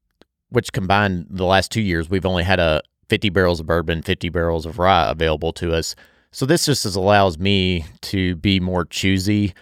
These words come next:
more picky, and be able to work more creatively with the, the individual barrels to create products. You know, we created twenty or eight, sorry, eighteen pups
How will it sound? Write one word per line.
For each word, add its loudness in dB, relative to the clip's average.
more -2
picky, 0
and 0
be 2
able 2
to 0
work 0
more 0
creatively 2
with -2
the, -10
the 0
individual 0
barrels 0
to -2
create -2
products. 0
You 0
know, 4
we 2
created 2
twenty 2
or 2
eight, 0
sorry, 2
eighteen 0
pups 0